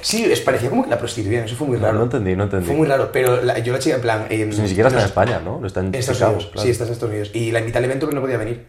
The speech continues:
Speaker 1: Pero imagínate si la apoya la hija de Antonio Escotado, tío, tiene que ser una locura. Pero le tienen que hablar tanto por interés. Bueno, y al hijo ya ni te cuento.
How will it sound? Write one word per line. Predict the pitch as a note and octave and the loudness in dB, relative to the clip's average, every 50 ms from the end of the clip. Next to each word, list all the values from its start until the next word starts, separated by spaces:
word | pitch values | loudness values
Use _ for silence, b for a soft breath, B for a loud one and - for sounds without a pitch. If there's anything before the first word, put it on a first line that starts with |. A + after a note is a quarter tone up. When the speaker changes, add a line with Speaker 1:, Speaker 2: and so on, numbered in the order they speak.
| b b b b b b | b b b b b b
Speaker 1:
Pero | - B2+ A#2+ | -2 0 0
imagínate | A2+ G#2+ A2 A#2+ A#2+ A#2 A#2 | 0 0 -2 -2 -2 -2 -2
si | A2+ A#2 | -2 0
la | A#2 A2+ | 0 0
apoya | A#2 B2 A#2+ A2+ | 0 0 0 0
la | G#2+ | 0
hija | G#2+ - B2+ | -2 -2 0
de | B2 | 0
Antonio | A#2+ A#2+ A#2+ A#2+ | 0 0 0 -2
Escotado, | A#2 - - A#2 A2+ A#2 A2 G#2 | -2 -4 -4 -2 -2 0 0 -2
tío, | G2 G#2+ G#2 | -2 -4 -6
tiene | G2+ A2 G#2+ | -6 -4 -4
que | A#2 | -4
ser | B2+ C3 | -4 -2
una | A#2 A2 | -2 -2
locura. | G#2+ - A#2 A2 G2+ - B B B B | -2 -2 -2 -4 -4 -4 B B B B
Pero | - A#2 A#2 | 0 0 2
le | A2 | 2
tienen | A2 B2 D3+ D#3+ | 2 2 2 4
que | E3 E3+ | 4 6
hablar | D3+ C#3 C3 | 4 4 4
tanto | A#2+ A#2+ A#2+ A#2+ A#2+ | 2 2 2 2 0
por | C3 B2+ | 0 0
interés. | A#2 A2 G#2 G#2+ F#2+ A#2 - - - - | 0 0 -2 -2 -2 -2 -4 -6 -8 -4
Bueno, | C3+ C3 A#2+ | -2 0 2
y | A2+ G#2+ | 2 2
al | G#2 G#2+ | 2 2
hijo | A2+ - - C3+ | 2 2 2 4
ya | A#2+ A#2+ | 4 4
ni | C3 C#3 | 2 2
te | A#2+ G#2 | 0 0
cuento. | - A2+ A2 G#2+ G2 - | 0 -2 -2 -2 -6 -6